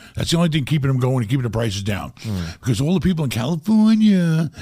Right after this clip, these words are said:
Speaker 1: sold all that shit, made all that money. They don't wanna pay millions of dollars out to the,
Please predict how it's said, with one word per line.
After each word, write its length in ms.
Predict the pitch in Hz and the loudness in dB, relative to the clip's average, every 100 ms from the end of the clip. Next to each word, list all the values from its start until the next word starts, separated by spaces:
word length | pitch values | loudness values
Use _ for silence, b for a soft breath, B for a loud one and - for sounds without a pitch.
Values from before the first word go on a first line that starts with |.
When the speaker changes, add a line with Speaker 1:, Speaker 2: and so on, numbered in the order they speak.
| 85 | -12
Speaker 1:
sold 360 | - 143 127 131 | -4 -2 0 2
all 120 | 165 | 0
that 180 | 185 180 | -2 -2
shit, 240 | - 190 | -4 -4
made 160 | 131 123 | -2 0
all 160 | 147 170 | 0 0
that 160 | 185 | 0
money. 440 | 147 143 113 98 98 B B B | 0 0 0 -2 -4 B B B
They 160 | 139 185 | -2 2
don't 100 | 196 | 2
wanna 120 | 175 | 2
pay 160 | 170 | 2
millions 340 | 156 156 160 127 | 2 2 2 0
of 60 | |
dollars 340 | 135 135 127 117 | -2 0 0 -2
out 180 | 117 107 | -2 -4
to 80 | 98 | -4
the, 360 | 98 87 87 | -4 -6 -10